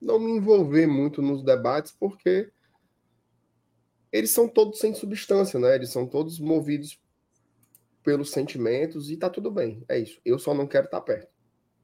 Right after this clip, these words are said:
Então, aí começa. Os salários estão atrasados, o elenco tá rachado, o C E O brigou com o presidente,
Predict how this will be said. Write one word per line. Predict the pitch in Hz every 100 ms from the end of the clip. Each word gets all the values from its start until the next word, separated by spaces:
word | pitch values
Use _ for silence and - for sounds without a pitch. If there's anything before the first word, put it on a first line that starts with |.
| _
Então, | 104 - 117 143 160 _ _ _
aí | - 127
começa. | - 165 104 - - _ _ _ _ _ _ _ _
Os | -
salários | 135 135 139
estão | 135
atrasados, | 135 143 135 139 123 120 117 - - _ _ _
o | 120
elenco | 113 123 123
tá | 117
rachado, | 113 120 - 113 107 107 _ _ _ _ _ _ _ _ _ _
o | 117 113
C | - 131
E |
O | 127 127
brigou | 120 120 120
com | 123
o | 123
presidente, | 120 117 117 110 110 -